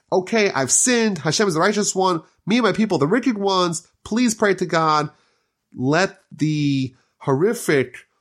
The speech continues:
thunder and hail stop. I'm going to send you away. You're not gonna continue to remain." So Moses said to him, "When I leave the city, I'm gonna spread up my hands. I'm gonna pray."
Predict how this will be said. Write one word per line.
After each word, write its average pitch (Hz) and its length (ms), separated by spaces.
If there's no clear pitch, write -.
thunder 180 440
and 123 100
hail 151 420
stop. 202 680
I'm 139 100
going 156 160
to 131 80
send 196 380
you 139 140
away. 165 640
You're 117 140
not 147 160
gonna 135 160
continue 110 460
to 95 440
remain." 131 560
So - 140
Moses 107 300
said 196 220
to 175 80
him, 139 400
"When 107 160
I 101 80
leave 160 280
the 131 80
city, 240 560
I'm 120 120
gonna 113 100
spread 160 320
up 117 60
my 104 80
hands. 170 420
I'm 98 100
gonna 98 160
pray." 147 560